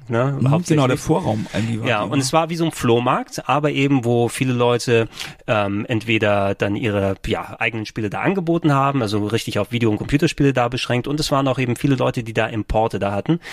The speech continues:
Speaker 1: Später auch ein gewisser Kollege, der dann entsprechend gepresste Discs, äh, äh, aus, äh, Japan dann mitgeholt hat, „Hey, brauchst du Resident Evil für zehn Mark?“ Ne?
Speaker 2: Ja, das war auch, äh, glaub ich, der Laden, wo, wo der eben schon der Name gefallen ist. Ähm, da waren mehrere Razzien, waren da auch, deswegen haben sie einige Leute auch hochgenommen,
Speaker 1: Ja.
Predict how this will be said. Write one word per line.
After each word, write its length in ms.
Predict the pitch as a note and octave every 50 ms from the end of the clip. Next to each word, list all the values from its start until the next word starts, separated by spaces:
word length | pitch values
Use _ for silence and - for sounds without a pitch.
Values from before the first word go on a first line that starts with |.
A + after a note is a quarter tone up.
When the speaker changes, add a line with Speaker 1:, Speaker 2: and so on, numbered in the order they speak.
| - - - A2+
Speaker 1:
Später 440 | G#2+ G#2 D3+ E3 - F#3+ F3 D#3 D3
auch 160 | D3 C#3+ -
ein 160 | C3 C3+ B2+
gewisser 320 | A#2 A2+ C3 C3 - C3+ -
Kollege, 420 | - B2+ A#2+ A#2 A#2+ A#2 B2 A2+
der 160 | A2+ A2 G#2+
dann 240 | A2 G#2+ G#2+ G#2+ B2
entsprechend 400 | B2+ A#2 - - B2 G#2 A#2 A2+
gepresste 420 | A2 - - - A2+ - - A#2
Discs, 380 | G2+ A2+ G#2+ - - - - -
äh, 240 | - B2+ G#2+ G#2+ G#2 G#2
äh, 40 | G#2+
aus, 340 | G#2+ G2+ G2+ G2+ - - -
äh, 80 | G#2
Japan 520 | G2 F#2+ G#2+ A#2 - - E3+ F3 F#3+ G3 - _ _ -
dann 220 | - B2+ B2 B2+ B2+
mitgeholt 400 | B2+ - - B2 A2+ B2 B2 B2
hat, 140 | A2+ -
„Hey, 160 | B2+ B2 A2 - - - - - -
brauchst 300 | - A#2+ A#2 A#2 - -
du 60 | A#2+
Resident 400 | A2+ B2+ A#2 G#2+ A#2 G#2+ G#2+ A2
Evil 220 | B2 A2 A#2+ A#2
für 240 | - - - A2+ G#2+
zehn 220 | - - - A#2+ A2+
Mark?“ 260 | C3 D3+ - - - - - - -
Ne? 120 | B2 C3+ -
Speaker 2:
Ja, 200 | C3 C#3 C#3+ C#3
das 200 | D3 - - -
war 300 | C3+ C3+ C3+ G#2+ - -
auch, 180 | B2 B2 -
äh, 220 | - G#2+ A2+ A#2+ B2
glaub 180 | B2 B2 B2+ C3
ich, 100 | C3 -
der 140 | - B2 B2
Laden, 500 | B2+ B2+ C3 C3+ B2+ C3 B2 B2 A#2 B2
wo, 100 | B2+ A#2 - - - -
wo 300 | C#3 - G2 G2+ B2 - - -
der 160 | F3 C#3+ A2
eben 200 | B2+ F3+ F#3+ F3+
schon 160 | - - C#3+
der 100 | C3+ C3+
Name 220 | C#3+ D3+ E3+ E3 C3+
gefallen 360 | A#2+ - - C3 B2 A2+ A2
ist. 180 | A#2+ - - - - - - - - - _ _
Ähm, 240 | A#2 B2 B2+ C3 A#2+
da 160 | C3 C3 B2+
waren 120 | C#3+ C#3 C#3+
mehrere 280 | D3+ E3 D#3 C3 B2+
Razzien, 460 | D3+ - - - - - G#2 G#2+ G#2+
waren 180 | A2 G#2+ G2+ A2
da 80 | G#2+ F2+
auch, 180 | D#2 G2 A2
deswegen 480 | - - - - - F#2 F#2 G2 G#2+ G#2+
haben 100 | A#2 A#2
sie 100 | B2 -
einige 220 | E2+ A#2 C3+ C3+ C3+
Leute 220 | C3+ C3+ - G2
auch 120 | A2 C3
hochgenommen, 460 | E3+ D#3+ - - - - F2+ F#2 A#2 B2
Speaker 1:
Ja. 200 | C#3+ A#2 C#3